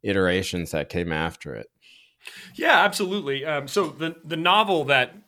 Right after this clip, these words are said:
Speaker 2: uh, or the genre that, uh, Parable belongs to is, is usually called climate fiction, or cli-fi as a sort of pun on, um, sci-fi and climate fiction. Um, and it really did become a kind of model. I mean,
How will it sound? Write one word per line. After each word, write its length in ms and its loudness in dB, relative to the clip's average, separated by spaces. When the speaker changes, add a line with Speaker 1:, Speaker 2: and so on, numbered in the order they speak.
Speaker 2:
uh, 240 0
or 80 -2
the 140 -2
genre 540 -2
that, 380 -6
uh, 200 -10
Parable 420 -4
belongs 400 -8
to 160 -8
is, 160 -14
is 160 -14
usually 240 -6
called 180 -10
climate 320 -8
fiction, 420 -12
or 140 -8
cli-fi 760 0
as 120 -10
a 60 -12
sort 200 -10
of 180 -14
pun 260 -8
on, 340 -10
um, 260 -14
sci-fi 540 -4
and 160 -10
climate 320 -8
fiction. 460 -10
Um, 400 0
and 120 4
it 80 6
really 220 -4
did 180 -4
become 240 -4
a 80 -2
kind 300 -4
of 80 -10
model. 460 0
I 80 -2
mean, 240 -4